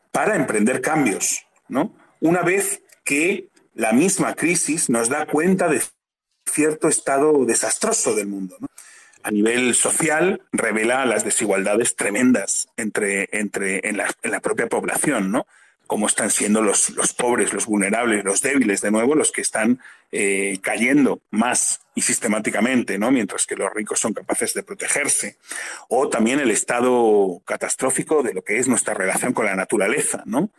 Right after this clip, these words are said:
No solo por el origen probable del, del virus, sino,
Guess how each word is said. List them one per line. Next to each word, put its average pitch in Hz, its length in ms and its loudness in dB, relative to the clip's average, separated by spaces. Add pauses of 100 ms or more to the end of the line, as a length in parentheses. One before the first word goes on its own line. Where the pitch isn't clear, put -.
(260)
No - 100 0
solo 123 240 0
por 107 140 2
el 98 120 2
origen 107 380 0
probable 104 440 0
del, 92 300 -4
del 98 160 -2
virus, 139 440 2 (360)
sino, 139 520 0